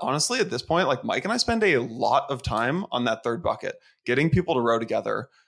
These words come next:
And, um, yeah, I think it starts with, like, who you think about hiring, um, all the way to, like,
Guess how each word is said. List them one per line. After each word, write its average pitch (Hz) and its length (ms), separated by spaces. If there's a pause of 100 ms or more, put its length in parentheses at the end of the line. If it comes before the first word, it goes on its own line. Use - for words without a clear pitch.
(140)
And, 123 240
um, 120 380 (260)
yeah, 143 120
I - 20
think 147 160
it 185 140
starts 131 280
with, 147 120
like, 131 200 (600)
who 139 80
you 139 100
think 135 180
about 131 140
hiring, 226 520 (160)
um, 120 520 (920)
all 131 200
the 139 60
way 135 180
to, 139 120
like, 123 280